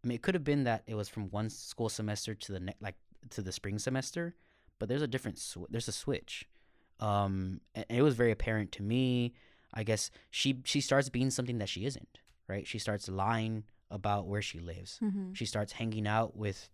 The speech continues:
Speaker 1: different friends.
Speaker 2: Mm-hmm.
Speaker 1: She casts off her best friend, Julie. And so she's doing all these things. And so that's a very pivotal moment, definitely, the f-, when breaking up with the first boyfriend and even getting with the second boyfriend as well. Uh, but with that being said,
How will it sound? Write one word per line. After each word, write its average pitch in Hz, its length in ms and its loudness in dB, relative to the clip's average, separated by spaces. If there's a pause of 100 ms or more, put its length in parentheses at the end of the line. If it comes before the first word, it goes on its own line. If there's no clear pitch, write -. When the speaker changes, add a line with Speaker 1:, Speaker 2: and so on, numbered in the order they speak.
(120)
Speaker 1:
different 104 300 -2
friends. 104 420 0
Speaker 2:
Mm-hmm. 196 100 2
Speaker 1:
She 185 120 -2
casts - 420 2
off 113 420 2 (460)
her 104 260 0
best 95 300 -4
friend, 95 560 -2
Julie. 104 560 0 (120)
And 101 320 -2
so 113 80 -4
she's 117 200 -2
doing 151 180 4
all 131 60 2
these 113 200 0
things. 110 600 0 (480)
And 117 120 -2
so 131 100 0
that's 131 200 2
a 135 60 4
very 117 220 4
pivotal 110 380 0
moment, 92 440 -4 (160)
definitely, 92 560 -4
the 95 60 -2
f-, - 180 -8
when 95 180 -4
breaking 104 300 0
up 95 100 -2
with 101 80 -6
the - 60 -12
first 95 220 -6
boyfriend 92 520 -4 (240)
and 98 120 -2
even 98 200 -2
getting 98 240 -2
with 95 120 -2
the - 80 -18
second 90 320 -6
boyfriend 85 360 -6
as 78 120 -8
well. 90 280 -4 (160)
Uh, 101 300 2
but 104 120 -4
with 113 140 0
that 151 140 0
being 156 160 -2
said, 117 320 0